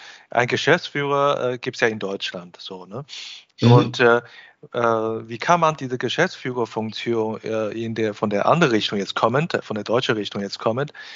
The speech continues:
Speaker 1: äh, wie, wie kann man die deutsche, äh, Geschäftsführungsfunktion eigentlich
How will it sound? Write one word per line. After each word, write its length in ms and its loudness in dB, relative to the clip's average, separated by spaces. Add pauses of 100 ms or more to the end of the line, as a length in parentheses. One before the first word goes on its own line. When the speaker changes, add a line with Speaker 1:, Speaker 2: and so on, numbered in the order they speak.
(280)
Speaker 1:
äh, 280 4 (140)
wie, 300 -2
wie 140 0
kann 200 0
man 100 4
die 160 -4
deutsche, 600 4 (100)
äh, 40 -6
Geschäftsführungsfunktion 1500 -2
eigentlich 460 0